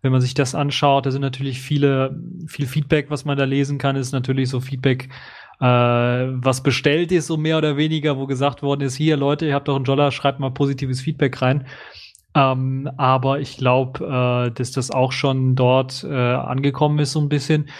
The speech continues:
als Geheimtipp, noch nicht in, in dem Mainstream, aber wirklich für die Geeks. Und da haben sie sicherlich schon eine Nische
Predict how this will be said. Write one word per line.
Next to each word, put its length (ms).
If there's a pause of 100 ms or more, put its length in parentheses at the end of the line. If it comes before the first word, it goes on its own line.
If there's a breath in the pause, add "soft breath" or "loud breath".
(360 loud breath)
als 360
Geheimtipp, 760
noch 120
nicht 260
in, 200
in 120
dem 120
Mainstream, 560
aber 260
wirklich 280
für 120
die 140
Geeks. 480
Und 480
da 80
haben 140
sie 80
sicherlich 480
schon 420
eine 160
Nische 460